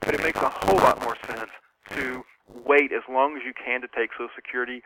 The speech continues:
and live off your I R A and other assets until Social Security kicks in. You're gonna ultimately generate far greater spendable income, which is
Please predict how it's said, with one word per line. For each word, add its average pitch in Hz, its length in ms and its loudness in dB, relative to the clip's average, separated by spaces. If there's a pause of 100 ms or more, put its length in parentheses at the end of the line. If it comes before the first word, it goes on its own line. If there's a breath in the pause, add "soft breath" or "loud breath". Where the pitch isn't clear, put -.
(280 soft breath)
and 135 220 -4
live 139 200 2
off 123 220 4
your 120 180 -2
I 120 220 8
R 117 240 6
A 117 400 4
and 113 180 -4
other 120 280 2
assets 113 480 0
until 113 260 -4
Social 113 260 -4
Security 107 300 -6
kicks - 220 -8
in. 104 180 -2 (320 soft breath)
You're 131 100 0
gonna 127 240 -2 (140)
ultimately 143 560 2
generate 117 500 0 (460 soft breath)
far 147 200 10
greater 127 400 2 (220)
spendable 131 500 -2
income, 110 380 -2
which 117 160 -4
is 120 80 -8